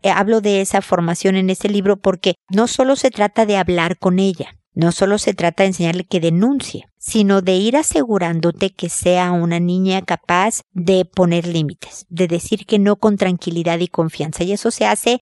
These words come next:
bueno, hasta cuando ella tiende la cama, curiosamente con cosas que pareciera que no tienen nada de relación.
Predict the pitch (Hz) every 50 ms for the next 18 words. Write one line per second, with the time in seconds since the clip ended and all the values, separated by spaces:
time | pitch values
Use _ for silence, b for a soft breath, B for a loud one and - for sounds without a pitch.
0 | _ - - 190 220 214 202 185 156 - - 180 196 190 - - 202 185 180 -
1 | - _ - 202 196 190 196 202 208 220 220 - 233 220 214 208 202 185 151 -
2 | - 190 196 165 143 - - - - 156 160 180 175 - 202 185 185 190 180 196
3 | 185 - 180 175 - 196 - 208 190 - - 175 - 160 160 165 - - 185 196
4 | 196 - 190 175 180 185 190 180 - - 180 175 175 180 180 175 - 185 180 180
5 | 175 170 170 180 180 170 165 160 165 160 135 - - - - 147 143 139